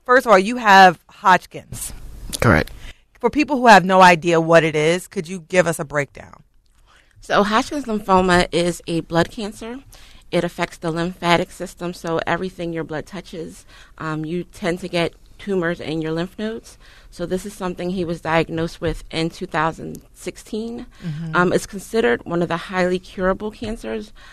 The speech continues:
Speaker 3: but unfortunately, Ju-, Jawan has a rare form of it,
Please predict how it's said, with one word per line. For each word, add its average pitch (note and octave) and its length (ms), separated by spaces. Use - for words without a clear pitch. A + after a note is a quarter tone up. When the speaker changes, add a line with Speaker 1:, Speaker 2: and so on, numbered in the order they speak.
Speaker 3:
but F3 120
unfortunately, E3+ 520
Ju-, E3 300
Jawan E3+ 340
has E3 240
a D#3 100
rare E3 220
form F3 360
of B2+ 160
it, - 180